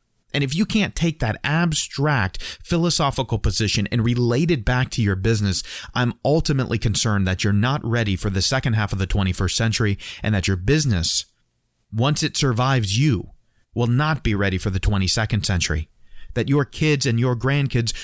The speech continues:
will not be able to benefit from the market value that you're creating right here today. People must be included in the process in the way that people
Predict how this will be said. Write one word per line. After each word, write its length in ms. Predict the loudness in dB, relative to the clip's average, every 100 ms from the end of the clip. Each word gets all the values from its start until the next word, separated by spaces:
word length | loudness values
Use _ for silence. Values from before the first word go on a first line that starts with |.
| -4
will 80 | -2
not 240 | 0 0
be 80 | 0
able 140 | 0
to 80 | 0
benefit 600 | -2 0 0 0 -2 -6 -12 _ _ _ -16 -12
from 160 | -2 0
the 80 | 2
market 460 | 2 0 0 -2
value 360 | 0 0 2 2
that 220 | 0 0
you're 80 | -2
creating 580 | -2 -2 0 2 2 2
right 280 | 2 0 -2
here 320 | 0 2 2
today. 500 | 0 0 0 0 -4 _ _ _ _ -20 -20 _ -16 -16 -6
People 360 | 0 0 2 2
must 480 | 2 0 0 -2 -6 -12 -4
be 120 | 0
included 600 | 0 0 0 0 2 -2 -4 -6
in 140 | -2 0
the 80 |
process 640 | 0 0 2 2 0 0 -2 -8 -4
in 80 |
the 80 | 0
way 180 | 2 2
that 200 | 0 0
people 440 | -2 0 2 0